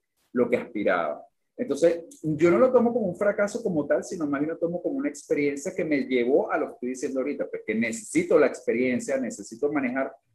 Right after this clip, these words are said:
muchas más herramientas, necesito manejar muchas más cosas dentro de lo que significa un montaje y sobre todo ese, ese tipo que lo quería hacer yo,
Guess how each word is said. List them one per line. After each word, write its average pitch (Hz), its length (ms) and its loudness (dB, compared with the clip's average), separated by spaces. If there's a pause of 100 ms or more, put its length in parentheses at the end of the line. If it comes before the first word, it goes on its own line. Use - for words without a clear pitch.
(100)
muchas 139 300 -2
más 147 200 0
herramientas, 147 680 4
necesito 131 400 0
manejar 123 460 0
muchas 123 400 -4
más 139 500 -6 (400)
cosas 170 360 6
dentro 135 380 4
de 120 160 4
lo 117 160 2
que 117 60 -2
significa 117 480 -6
un 143 140 -4
montaje 160 360 2
y 127 80 0
sobre 113 260 2
todo 117 220 6
ese, 135 300 0
ese 139 300 -2
tipo 151 280 -4
que 151 80 -2
lo 131 120 2
quería 110 160 0
hacer 135 260 -4
yo, 139 220 -2